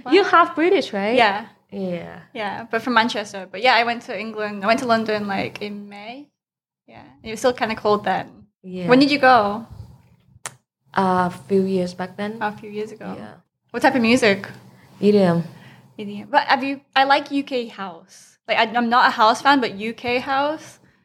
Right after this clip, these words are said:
Speaker 2: or, like, fun house, they call it sometimes.
Speaker 1: What do you like usually?
Speaker 2: Hip hop,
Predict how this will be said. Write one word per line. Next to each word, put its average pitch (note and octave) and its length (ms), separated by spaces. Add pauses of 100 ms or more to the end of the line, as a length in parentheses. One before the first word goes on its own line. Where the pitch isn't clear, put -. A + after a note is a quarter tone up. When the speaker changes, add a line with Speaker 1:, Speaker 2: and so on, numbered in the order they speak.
(380)
Speaker 2:
or, G#3 100
like, G3+ 160
fun A3+ 280
house, B3 360
they B3+ 60
call B3 260
it B3+ 60
sometimes. B3 240
Speaker 1:
What B3+ 40
do - 80
you C#4+ 60
like G#3 260
usually? G3 500 (160)
Speaker 2:
Hip B3 180
hop, F#3 420